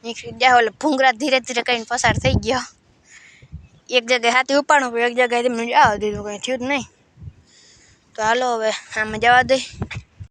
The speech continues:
જો મિત્રો, બે આમાં જવા દીધા પાછા ને બે આમાં. આ એમાં બે રી-, રિટર્ન ગયા છે. એ થાંભલો હે, શું થાહે?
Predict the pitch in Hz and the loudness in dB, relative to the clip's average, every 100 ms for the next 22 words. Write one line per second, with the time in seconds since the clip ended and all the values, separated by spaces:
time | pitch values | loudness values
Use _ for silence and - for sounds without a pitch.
0 | _ _ 214 247 240 220 208 - - - | _ _ -4 -2 -2 -6 -10 -12 -16 -20
1 | - - - - 214 247 262 320 285 254 | -20 -20 -20 -14 -4 -2 0 0 2 0
2 | 226 226 214 226 220 233 220 208 214 247 | 0 -4 -2 0 0 0 -2 -2 0 2
3 | 247 226 214 - - - - - - - | 2 0 -2 -6 -20 -20 -20 -20 -20 -20
4 | - - - - - - 254 262 262 240 | -20 -20 -20 -20 -18 -2 0 2 2 0
5 | 240 247 247 262 196 214 269 311 254 226 | -2 0 2 2 0 -2 0 0 -2 -2
6 | 240 269 - 269 247 - - - - - | -2 -2 -2 -2 -4 -6 -18 -18 -18 -18
7 | - - - 240 220 262 247 247 262 262 | -14 -14 -12 -14 -6 0 2 2 -2 -2
8 | 262 262 240 277 - 254 240 262 | -2 -6 -4 -6 0 0 0 0